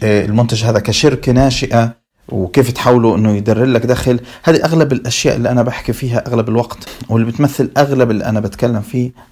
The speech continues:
أغلب الوقت. وطبعًا في تخصيص لمجالات، إنه أن-، أنا أكتر في الإي كوميرس، أكتر في الماركتينج الخاص بهذه ال-، البرودكتس و-، ونحوه. ولكن، ولكن الثيم الخارجي العام هو عن ريادة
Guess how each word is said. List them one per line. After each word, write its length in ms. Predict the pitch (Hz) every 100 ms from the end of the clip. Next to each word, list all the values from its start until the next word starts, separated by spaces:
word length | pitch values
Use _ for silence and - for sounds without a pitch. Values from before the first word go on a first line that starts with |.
| -
أغلب 240 | 113 101
الوقت. 280 | 82 - - -
وطبعًا 480 | 95 - 202 247 143
في 140 | 131
تخصيص 520 | 160 92 - 143 - 104
لمجالات، 800 | 98 98 98 104 110 107 -
إنه 440 | 98 95 98 98 95
أن-، 120 | 107 - 110 123
أنا 180 | 117
أكتر 320 | 110 - 107 98
في 120 | 107
الإي 220 | 98 98
كوميرس، 520 | - 98 104 107 -
أكتر 300 | - - 92
في 220 | - 98
الماركتينج 800 | 90 85 104 110 107 110 92 92 92 _ - -
الخاص 340 | - 98 -
بهذه 380 | 104 95 95 98
ال-، 340 | 98 98 -
البرودكتس 580 | 104 104 139 135 113 -
و-، 100 | - -
ونحوه. 460 | 110 110 - 92 - _ -
ولكن، 440 | - 131 143 135 - - _ _ -
ولكن 420 | 123 147 151 143 -
الثيم 520 | - - 233 240 214
الخارجي 560 | 127 113 151 117 98 101
العام 480 | 113 147 143 139
هو 240 | 127 143 135
عن 300 | 120 123 110
ريادة 380 | 104 143 143